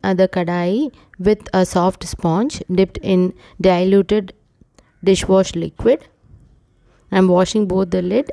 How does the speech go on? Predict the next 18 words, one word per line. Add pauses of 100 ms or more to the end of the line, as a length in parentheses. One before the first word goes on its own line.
and
also (260)
the
kadai. (1700)
There
is
no
harm
in (280)
washing,
uh,
the
cookware
with (1500)
liquid
soap (1080)
when
required.